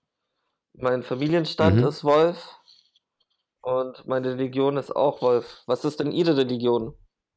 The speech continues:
Speaker 1: Wieso heulen Sie nicht?
Speaker 2: Mein
Speaker 1: Er, er wird
Speaker 2: Re-, warte
Speaker 1: langsam
Speaker 2: mal, Re-
Speaker 1: aggressiver.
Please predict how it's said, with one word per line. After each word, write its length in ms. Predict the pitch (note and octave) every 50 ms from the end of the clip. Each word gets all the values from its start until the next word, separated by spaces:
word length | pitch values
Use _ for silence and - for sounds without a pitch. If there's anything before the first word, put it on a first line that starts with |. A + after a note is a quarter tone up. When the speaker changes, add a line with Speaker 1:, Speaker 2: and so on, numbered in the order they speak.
| _ _ _ _ _ _ _ _ _ _ _ _ _ _ _ _ _ _ _
Speaker 1:
Wieso 240 | - C3+ B2+ C#3 C3
heulen 260 | C3+ C#3+ D3 C#3+ C3+
Sie 200 | B2+ C3 D#3 F3
nicht? 400 | E3 D3 B2+ B2 - - - - _
Speaker 2:
Mein 140 | - G2+ A2+ - _ _ _ _ _ _ _ _ _ _ _ _ _ _ _ _ _ _ -
Speaker 1:
Er, 120 | - B2 B2+ -
er 140 | - C3 B2
wird 180 | C3 C#3+ C#3 -
Speaker 2:
Re-, 40 |
warte 0 |
Speaker 1:
langsam 280 | C#3+ C3 B2+ C3 A#2+ G#2+
Speaker 2:
mal, 100 | G2 G2+
Re- 60 | G2+ B2
Speaker 1:
aggressiver. 560 | C3+ C3 - - C#3+ C3 B2 A2 - -